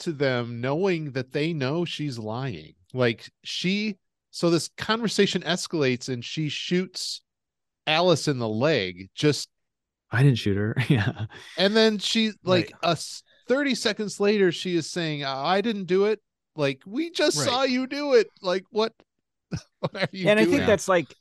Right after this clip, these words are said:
Speaker 3: I think they thought they were being, like, that's like, oh, what someone would say when they were in shock. Like, "Sh-, I didn't mean to do it.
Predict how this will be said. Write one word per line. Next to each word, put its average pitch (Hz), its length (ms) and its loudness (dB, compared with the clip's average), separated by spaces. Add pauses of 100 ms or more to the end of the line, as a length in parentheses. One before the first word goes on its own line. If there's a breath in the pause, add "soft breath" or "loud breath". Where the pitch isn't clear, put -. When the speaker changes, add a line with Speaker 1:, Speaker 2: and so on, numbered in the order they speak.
Speaker 3:
I 156 160 -6
think 180 260 -6
they 143 140 -2
thought 135 260 -2
they 131 80 -4
were 120 80 -2
being, 113 280 -6
like, 120 220 -6
that's 143 360 -6
like, 120 180 -8
oh, 160 160 0
what 160 200 -2
someone 156 320 -2
would 151 160 -4
say 151 260 4
when 131 180 0
they 127 140 -6
were 127 100 -6
in 120 100 -8
shock. 123 460 -4
Like, 107 220 -8
"Sh-, - 160 -16
I 139 140 2
didn't 135 220 0
mean 143 280 0
to 110 60 -6
do 95 360 -12
it. 92 160 -14